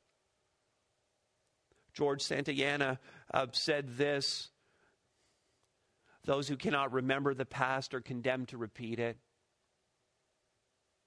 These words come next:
And the last part of that is true. We are condemned to repeat history over and over again. But I'm sorry, George. That's gonna happen whether we remember it or not.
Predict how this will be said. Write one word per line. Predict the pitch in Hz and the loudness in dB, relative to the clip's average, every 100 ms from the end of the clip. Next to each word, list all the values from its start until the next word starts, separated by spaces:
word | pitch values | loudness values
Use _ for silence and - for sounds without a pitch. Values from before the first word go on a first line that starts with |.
| _ _ _ _ _ - | _ _ _ _ _ -10
And | 131 | -2
the | 139 | 2
last | 143 170 175 - | 2 2 -2 0
part | 156 165 | 2 2
of | 147 | 2
that | 135 123 | 2 2
is | 120 | -2
true. | - 131 127 135 127 _ _ _ _ _ _ _ _ _ _ | -6 -4 -2 -2 -8 _ _ _ _ _ _ _ _ _ _
We | 123 131 | 2 2
are | 147 151 | 2 0
condemned | 180 143 139 147 147 | 0 2 2 2 -2
to | 147 | 0
repeat | 135 120 151 143 | 0 0 -2 -4
history | 123 143 - 147 151 - | -2 -2 -2 -4 -4 -2
over | 131 139 139 143 139 - - _ | 0 0 0 -2 -2 -12 -20 _
and | - 113 | -8 0
over | 131 139 127 135 131 - _ - | 2 2 2 0 0 -6 _ -12
again. | 117 107 120 120 123 117 - _ _ _ _ _ _ _ _ _ _ | -6 0 0 0 -2 -10 -16 _ _ _ _ _ _ _ _ _ _
But | 120 | 0
I'm | 127 135 | 2 0
sorry, | - 139 131 | -2 0 0
George. | 113 123 117 117 - - _ _ _ _ _ _ _ _ _ _ _ _ - | 0 0 0 0 -8 -16 _ _ _ _ _ _ _ _ _ _ _ _ 0
That's | 131 139 | 0 0
gonna | - 151 | 0 0
happen | 131 135 135 139 127 | 2 0 0 -2 0
whether | 131 131 | 2 2
we | 123 120 | 0 -2
remember | 117 117 127 127 123 | 0 0 0 2 0
it | 113 | 0
or | |
not. | 117 117 107 | 0 0 -2